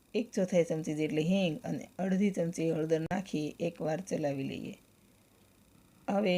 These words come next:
કટ કરેલા ટામેટાં અને સ્વાદ પ્રમાણે મીઠું નાખીશું. અહીં મીઠું એકદમ ધ્યાનથી નાખવાનું. આપણે શાકમાં ચવાણુંનો ઉપયોગ કરવાનો છે એટલે મીઠું એકદમ ધ્યાનથી નાખીશું.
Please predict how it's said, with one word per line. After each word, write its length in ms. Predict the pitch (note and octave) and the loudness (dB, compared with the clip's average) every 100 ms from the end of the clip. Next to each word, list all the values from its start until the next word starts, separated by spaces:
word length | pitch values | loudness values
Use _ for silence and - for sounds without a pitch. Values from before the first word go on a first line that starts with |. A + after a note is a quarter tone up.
| F3 | 2
કટ 240 | - G3 - | 2 0 0
કરેલા 440 | - F3+ F3+ E3 | 2 4 6 4
ટામેટાં 720 | D#3+ E3+ G#3+ G#3+ D#3+ D#3 E3+ - _ _ - | 4 4 4 4 2 0 -4 -10 _ _ -6
અને 200 | E3+ F3 | -2 -2
સ્વાદ 340 | E3+ - G3 F#3+ | -2 2 2 2
પ્રમાણે 380 | - E3 D#3+ D#3+ | -4 -2 0 -2
મીઠું 380 | D#3+ D#3 - F3 | -2 -4 -4 -4
નાખીશું. 520 | D3 - - - - - _ _ - - | -4 -6 -8 -8 -10 -12 _ _ -20 -10
અહીં 260 | - F3+ F3 | 0 2 2
મીઠું 320 | F3+ F#3 F#3+ | 0 0 -2
એકદમ 480 | - G3+ F#3 F#3 F3+ | 0 -2 2 4 4
ધ્યાનથી 400 | E3+ E3+ F3+ G3+ | 2 2 2 0
નાખવાનું. 520 | E3+ F#3 F3+ D#3 D#3 D3+ - _ _ _ _ - | 2 0 0 -4 -4 -8 -12 _ _ _ _ -6
આપણે 280 | G3 A#3 A#3 | -2 2 2
શાકમાં 640 | A3 F3 G3+ F3 D#3+ E3+ - | 2 0 0 0 0 -2 -4
ચવાણુંનો 480 | G3+ G#3+ G#3 F#3 | 0 2 2 0
ઉપયોગ 320 | D#3+ - E3 - | -2 0 -2 0
કરવાનો 380 | A3 A3+ F#3+ E3 | 0 2 2 0
છે 160 | - D#3+ D3+ - | 0 -2 -2 -6
એટલે 240 | - D#3+ D#3 E3 | -2 -2 -2 -4
મીઠું 300 | D3+ - F#3+ - | -6 -8 -10 -4
એકદમ 400 | A3+ A3+ G#3+ E3 D#3+ | -4 -2 0 0 0
ધ્યાનથી 340 | D#3 D#3 D#3+ | -2 -2 -2
નાખીશું. 560 | C#3+ C#3 - - - G3 | -4 -4 -8 -10 -10 -14